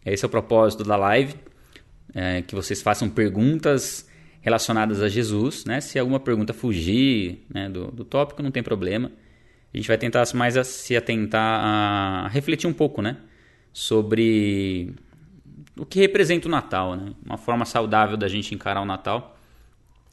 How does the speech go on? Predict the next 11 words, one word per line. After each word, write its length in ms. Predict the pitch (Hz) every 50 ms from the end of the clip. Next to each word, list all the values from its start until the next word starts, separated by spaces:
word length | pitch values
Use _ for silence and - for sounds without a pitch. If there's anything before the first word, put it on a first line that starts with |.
| - -
sem 260 | - - - 120 123
religiosidade, 840 | 117 101 117 120 123 107 107 113 101 113 95 101 110 127 131 110 98
né? 140 | 101 113 135 - - - _ _ - _ _ _ _ _ _ - - - -
E 640 | 107 98 98 98 98 95 95 98 98 98 95 90
com 160 | - - 107 110
a 60 | 110
consciência 640 | 110 113 113 107 - - 110 110 110 107 - - 110
do 120 | 104 107
que 760 | 104 - - - 110 110 107 107 104 104 95 92 87 87 - -
nós 120 | - 98 -
podemos 800 | - - 104 95 98 101 104 101 92 90 - - - - -